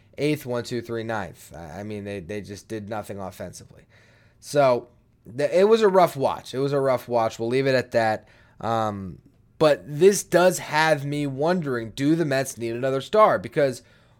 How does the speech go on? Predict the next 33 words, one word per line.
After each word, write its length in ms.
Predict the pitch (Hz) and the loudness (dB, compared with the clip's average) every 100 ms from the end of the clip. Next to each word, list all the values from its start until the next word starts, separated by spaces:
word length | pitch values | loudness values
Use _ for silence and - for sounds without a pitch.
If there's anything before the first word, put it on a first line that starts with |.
| - | -14
when 540 | 123 151 202 202 165 | -4 0 4 4 0
Brandon 380 | 139 156 185 180 | 0 2 2 0
Nimmo 200 | 175 165 | 0 0
is 80 | 151 | -2
playing 340 | - 175 175 | -2 0 2
like 180 | 160 147 | 2 0
a 40 | 131 | -2
superstar, 760 | - 139 - 113 - 120 104 | -2 -4 -2 -8 -2 -2 -2
when 300 | 117 139 135 | -2 -4 -4
you 120 | 135 120 | -6 -6
have 400 | 120 160 156 - | 0 2 2 -2
Pete 180 | 165 | -4
Alonso 560 | 151 147 147 147 139 139 | -2 -2 0 -2 -2 -2
and 120 | 127 | -4
Francisco 600 | 127 131 139 143 - 135 | -6 -8 -4 -6 -4 -4
Lindor, 540 | 135 123 135 143 113 - _ _ _ | -4 -4 -2 0 -2 -6 _ _ _
you 100 | - | -6
know, 260 | 117 107 101 | -4 -4 -10
hot 440 | - - 143 143 135 | -10 2 4 4 2
and, 100 | 135 | -8
and 260 | 131 123 - | -8 -10 -12
everyone's 560 | 113 139 147 151 143 | -4 -2 0 2 0
pulling 380 | - - 143 143 | -4 -4 -2 -2
in 60 | 135 | -4
the 100 | 131 | -6
same 260 | - 147 | -4 -4
direction 560 | 127 127 160 175 - 139 | -2 0 2 0 -2 -6
at 100 | 123 | -4
once, 640 | 151 247 214 180 - - _ _ _ _ _ - | 0 2 2 0 -6 -10 _ _ _ _ _ -6
this 200 | 170 170 | -4 -2
team 200 | 196 190 | 0 2
is 100 | 175 | 6
awesome. 480 | 196 240 226 131 | 6 6 2 -2